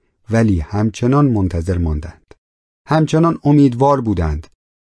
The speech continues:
ایمان خود را حفظ کردند و از کار، اطاعت، خدمت و تحمل رنجها خسته نشدند. آنان در ایمان کم قوت نشدند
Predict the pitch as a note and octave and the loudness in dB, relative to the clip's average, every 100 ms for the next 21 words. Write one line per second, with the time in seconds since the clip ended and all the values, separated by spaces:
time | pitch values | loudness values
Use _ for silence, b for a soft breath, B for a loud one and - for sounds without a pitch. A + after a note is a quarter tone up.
0 | _ G2+ G2+ G#2 A2+ G#2 - G#2+ G#2+ F2+ | _ -2 0 0 0 -2 -4 -2 -2 -4
1 | - B2+ D#3 - - C#3 C#3 C#3+ D3 D3+ | -2 0 2 -2 -4 -2 0 0 2 2
2 | C#3+ B B - C3 B2+ - - B2+ B2+ | 0 B B -4 -2 -2 -6 -4 0 2
3 | B2+ B2+ b b b C3 B2 A#2 A2 G#2+ | 4 2 b b b -2 -2 0 0 0
4 | G#2+ G#2 - b b - - C3+ - C3 | -2 -4 -8 b b -6 -2 -2 0 0
5 | C3 B2 - b b D#3+ E3 F3 D3+ E3 | 0 0 -4 b b -4 -2 -2 0 0
6 | E3 E3 F3 D#3+ B2+ B2+ B2 A#2 C#3 C3+ | 2 2 2 2 0 0 0 -2 -2 -4
7 | - B2 - B2+ C3 B2+ C#3 G2+ D#2+ E2 | -4 -10 -4 -2 0 -2 -4 -4 -4 -6
8 | - _ _ _ _ - A2 A#2 A#2+ b | -14 _ _ _ _ -4 2 2 2 b
9 | b - B2+ A#2+ - B2+ B2 B2 B2 - | b -4 -4 -2 -2 2 2 2 -2 -4
10 | - A2+ G#2 G2+ F#2+ G#2+ - G#2 A2+ - | -4 -4 -2 -4 -2 -6 -4 -2 -2 -2
11 | G#2 F2 D2+ D#2 | -4 -4 -4 -8